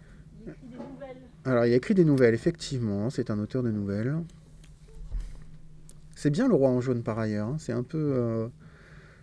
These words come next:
Speaker 2: c'est, c'est un peu daté, mais il y a une ou deux nouvelles dedans qui sont vraiment, euh,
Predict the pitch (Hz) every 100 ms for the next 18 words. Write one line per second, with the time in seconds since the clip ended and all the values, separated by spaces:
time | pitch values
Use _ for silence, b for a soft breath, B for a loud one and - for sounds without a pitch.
0 | B - - 113 110 110 107 120 123 135
1 | 131 139 147 147 175 254 135 120 120 110
2 | 175 208 156 143 143 143 151 135 131 190
3 | - - 113 110 113 156 175 196 143 107